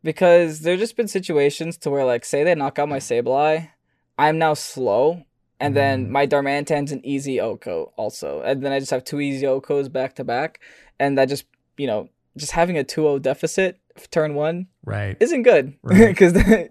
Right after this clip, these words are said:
Speaker 1: then you, it's, like, two Pokemon versus four, which is, you know, the odds aren't in your favor.
Speaker 2: No.
Speaker 1: So I decided Scarf, 'cause Scarf, you can still outspeed Dragapult. Uh, so you go for Scarf, you can Icicle Crash it, take care of it. And, uh, I think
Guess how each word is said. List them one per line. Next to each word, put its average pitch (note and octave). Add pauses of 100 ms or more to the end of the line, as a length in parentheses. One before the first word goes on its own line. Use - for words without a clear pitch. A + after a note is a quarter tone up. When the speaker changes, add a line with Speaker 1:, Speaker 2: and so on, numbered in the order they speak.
(200)
Speaker 1:
then E3+
you, E3+
it's, D#3+
like, D#3+
two G3+
Pokemon E3
versus C#3+
four, A2+
which B2+
is, C3
you C3+
know, G#2
the B2
odds D#3+
aren't C3+
in A#2
your B2+
favor. G#2 (680)
Speaker 2:
No. -
Speaker 1:
So C#3+
I D3+
decided G3
Scarf, - (320)
'cause C3+
Scarf, F#3 (760)
you -
can C3+ (100)
still -
outspeed C#3
Dragapult. C#3+ (1040)
Uh, C3
so - (200)
you -
go D3
for D#3+
Scarf, D#3+
you D#3+
can E3+
Icicle C3
Crash C#3
it, F3 (180)
take B2
care A2+
of A#2
it. - (680)
And, D3+
uh, D3
I D3
think A3